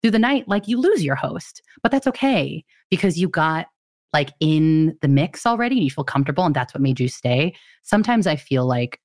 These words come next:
with my identities and who I am and also the way that I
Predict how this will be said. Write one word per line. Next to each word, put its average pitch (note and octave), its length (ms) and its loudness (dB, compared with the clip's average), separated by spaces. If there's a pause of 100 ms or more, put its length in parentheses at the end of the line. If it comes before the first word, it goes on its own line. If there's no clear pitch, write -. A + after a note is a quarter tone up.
(120)
with D#3 180 2
my C#3 180 0
identities C3 560 -2
and C3 120 2
who C3 140 2
I B2+ 100 0
am B2+ 440 0
and E3 120 2
also F#3 200 -2
the E3+ 80 -2
way C#3+ 400 0 (520)
that F3 120 4
I D#3+ 240 -2